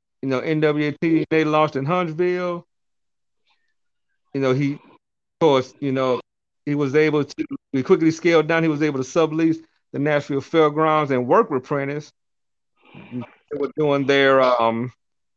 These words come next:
winter shows, and Bert Prentice would do his shows on Saturdays. And of course, of course, we can't, we can't even go without talking about what he's got going now. U S A Championship Wrestling, where he has made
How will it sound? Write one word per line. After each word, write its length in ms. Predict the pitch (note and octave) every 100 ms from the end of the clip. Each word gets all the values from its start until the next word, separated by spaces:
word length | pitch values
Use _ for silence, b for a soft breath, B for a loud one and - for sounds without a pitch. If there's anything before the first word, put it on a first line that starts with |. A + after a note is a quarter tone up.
| _ _ -
winter 240 | B2 D3+ - _ - - _
shows, 240 | D#3 D3 C#3
and 100 | C3
Bert 220 | C3+ C3
Prentice 240 | E3 D3
would 140 | C#3 C3
do 100 | C#3+
his 160 | C#3+
shows 320 | - C#3+ C3+ C3
on 180 | B2+ B2+
Saturdays. 800 | F#3 F#3 D#3 B2+ A#2+ A#2 A#2+ - _ _ _ _ _ _ _ _ _ _ _ _ _ _ _ -
And 140 | C3+
of 180 | C3 B2+
course, 260 | D#3+ D3+ - _ _ _
of 160 | B2 A#2
course, 320 | E3 D#3 D3+ - _
we 140 | B2+
can't, 340 | C3+ D3+ C#3 - - A#2+
we 120 | C3+
can't 160 | C#3 D3+
even 140 | D3
go 140 | D#3 D#3
without 260 | D3+ D3
talking 300 | - D#3 D3
about 180 | D3+ D3
what 100 | C#3+
he's 160 | D3+ C3+
got 300 | D3+ C3+ C3
going 320 | C#3 C3+ D3
now. 460 | E3 E3+ E3 E3+ _ _ _ _ F#2+
U 280 | A2+ C#3 C#3
S 140 | C3+
A 160 | C#3+ C3
Championship 500 | - D3+ D#3 C#3 D3
Wrestling, 460 | C3 C#3 C3+ B2+ C3
where 140 | B2
he 200 | C#3 E3+
has 200 | D#3 C3+
made 560 | C#3 C#3+ C#3 C3+ B2+